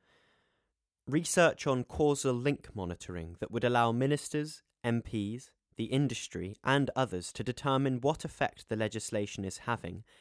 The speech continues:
and distinguish it from other causes or organic developments in the industry is still underway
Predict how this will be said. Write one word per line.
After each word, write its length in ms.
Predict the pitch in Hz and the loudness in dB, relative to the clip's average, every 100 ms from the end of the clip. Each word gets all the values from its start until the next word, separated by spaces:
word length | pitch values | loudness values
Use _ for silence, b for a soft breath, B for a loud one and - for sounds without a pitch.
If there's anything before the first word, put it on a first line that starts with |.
| b b | b b
and 160 | 117 120 | 0 0
distinguish 600 | 117 - 151 143 127 - | -4 0 0 2 -2 -4
it 100 | - | -4
from 220 | 113 107 | -4 -2
other 220 | 123 135 | 0 0
causes 640 | 147 - 120 107 - 123 - | 0 0 0 0 -4 -6 -8
or 220 | - 101 101 | -4 -4 -2
organic 500 | 98 - 117 117 - | -2 0 0 0 -4
developments 720 | 104 113 107 - 104 - - | -2 0 -2 -4 -8 -8 -6
in 60 | |
the 160 | 101 101 | -4 -2
industry 600 | 107 95 - - 87 113 b b b b b | -2 -4 -10 -10 -8 -10 b b b b b
is 260 | 156 151 - | 0 2 0
still 300 | - 151 135 | 0 2 4
underway 580 | 120 113 107 95 85 | 4 2 0 -2 -4